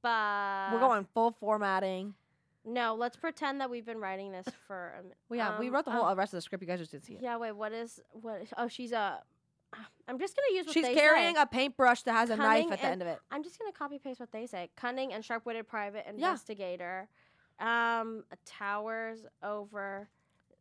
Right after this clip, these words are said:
Speaker 1: um,
Speaker 2: She's taller than Jake.
Speaker 1: Probably.
Speaker 2: Jake for sure.
Speaker 1: Um, um,
Speaker 2: Her
Speaker 1: kid.
Speaker 2: new, her new partners in crime.
Speaker 1: Yeah. Um, kid. What is it? Um, Boy Wonder.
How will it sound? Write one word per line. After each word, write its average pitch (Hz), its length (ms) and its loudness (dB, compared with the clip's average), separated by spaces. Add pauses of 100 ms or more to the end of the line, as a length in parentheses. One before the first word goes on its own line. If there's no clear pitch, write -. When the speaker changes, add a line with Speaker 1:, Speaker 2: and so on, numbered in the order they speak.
Speaker 1:
um, 202 580 -2
Speaker 2:
She's 349 200 -4
taller 302 280 2
than 196 140 -4
Jake. 175 200 -6 (540)
Speaker 1:
Probably. 190 200 -2
Speaker 2:
Jake 165 80 -6
for 180 160 -10
sure. - 920 -18
Speaker 1:
Um, 196 380 -10 (880)
um, 196 480 -6
Speaker 2:
Her 208 440 0
Speaker 1:
kid. 208 160 -10
Speaker 2:
new, 226 480 4 (240)
her 233 160 -4
new 233 500 4
partners 196 480 0
in 190 140 -6
crime. 165 480 -4
Speaker 1:
Yeah. 190 400 -6 (680)
Um, 214 760 -6 (560)
kid. 208 440 -8 (140)
What 233 160 -6
is 359 160 -10
it? 427 260 -6
Um, 262 460 -2
Boy 233 260 -2
Wonder. 202 540 -8